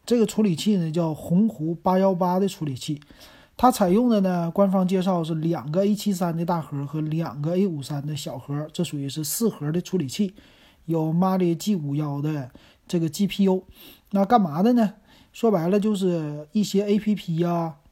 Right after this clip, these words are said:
这些应用啊都能够用，并且呢，他说有快速开机的功能，哎，四K视频的一个播放功能。除了这个之外呢，它也有八K视频的功能。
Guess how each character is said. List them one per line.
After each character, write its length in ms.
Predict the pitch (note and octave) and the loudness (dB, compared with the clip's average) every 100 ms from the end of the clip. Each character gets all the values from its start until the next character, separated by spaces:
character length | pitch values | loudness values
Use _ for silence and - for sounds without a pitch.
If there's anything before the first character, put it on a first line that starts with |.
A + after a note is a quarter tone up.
| - | -8
这 80 | |
些 180 | D3+ F3 | -2 0
应 240 | E3 E3+ E3+ | 0 0 2
用 260 | B3 G3 | 2 2
啊 240 | B2+ A2+ B2 | -2 -10 -6
都 100 | D#3+ | -4
能 160 | D#3 C#3+ | -2 -2
够 160 | D#3 | 0
用， 220 | F3 A#3 - - - - _ _ | 0 0 -4 -16 -20 -20 _ _
并 140 | A#3 | 2
且 160 | F3+ D3+ | 2 -2
呢， 240 | C#3 C3+ | -6 -4
他 80 | D#3 | -6
说 160 | D3+ D#3 | -2 -2
有 140 | C#3+ | -4
快 320 | - - G#3 | -8 0 2
速 200 | E3 F3+ | 2 -2
开 200 | E3+ F3 | -4 -2
机 200 | E3+ D#3+ | -2 -2
的 80 | D#3 | -4
功 200 | D#3 E3+ | -4 -6
能， 220 | C3 A#2 B2+ _ _ | -6 -10 -16 _ _
哎， 180 | A#2+ A#2 | -16 -10
四 220 | - F#3 | -6 -4
K 160 | E3 | -2
视 160 | D3+ F3+ | -4 -6
频 220 | - C3 | -6 -6
的 80 | D3 | -6
一 120 | C#3 | -6
个 140 | C#3 D3 | -8 -6
播 180 | E3 | -4
放 220 | D#3+ G3+ C#3 | 0 0 0
功 160 | B2+ | -8
能。 100 | A#2+ - _ _ _ - - - _ | -12 -16 _ _ _ -20 -20 -20 _
除 200 | - G#3 | 0 4
了 80 | A#3+ | 6
这 100 | C4 | 6
个 100 | B3+ | 4
之 120 | G3 | 4
外 200 | G#3+ A3 G3+ | 6 6 6
呢， 140 | E3 | 0
它 120 | D3+ | 2
也 80 | F#3 | 2
有 180 | F#3 C#3+ | 0 -4
八 320 | - G3 G3+ | 0 4 4
K 260 | F#3+ F#3+ F3+ | 4 2 2
视 220 | - G#3 | 0 -2
频 260 | - C3 | -2 -4
的 120 | C#3+ D3 | -4 -4
功 200 | E3 D#3 | -4 -4
能。 200 | A#2+ | -6